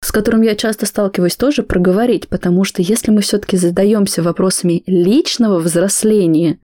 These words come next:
то ответ, как взаимодействовать с эмоционально незрелым человеком, отпадает. Но вы же, как физически взрослый, можете с ребенком справиться?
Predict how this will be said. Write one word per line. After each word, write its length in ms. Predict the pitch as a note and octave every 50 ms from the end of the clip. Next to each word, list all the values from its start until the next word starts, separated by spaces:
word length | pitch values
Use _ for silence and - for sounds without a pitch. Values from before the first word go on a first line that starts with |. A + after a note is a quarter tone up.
| _ -
то 120 | - G3 F#3+
ответ, 460 | - F#3 G3 - - A3 G#3 G3 -
как 260 | - - G#3 G#3 G3+
взаимодействовать 800 | F#3 E3 F3+ F3 G3 G3 G3+ G3 G#3 G3+ F#3+ - - E3+ F3 -
с 80 | - -
эмоционально 580 | F3+ E3+ E3 - - E3+ E3 E3+ F3 E3 E3
незрелым 520 | E3 E3 E3+ E3+ - - F3+ E3+ D#3+ D#3+ D#3+
человеком, 500 | - - - E3 F3 B3+ D4 - G#3+ G3+
отпадает. 580 | G3+ G3+ - C4 C4 A3+ A3+ F3+ D3 - -
Но 80 | - E3
вы 160 | E3 G#3+ A3+
же, 80 | G3 F#3
как 180 | - F3 E3
физически 500 | - - G3+ G3 G3 - - - - -
взрослый, 440 | G3 F3+ F#3 G#3 F3+ D#3+ - - F3+
можете 260 | G#3+ D#4+ G4+ - -
с 100 | A#3 -
ребенком 460 | - A#3 G#3 G3+ G#3+ E3+ E3 - D3+ E3+
справиться? 640 | - - - F#3+ F3+ - - D3+ - - - F3+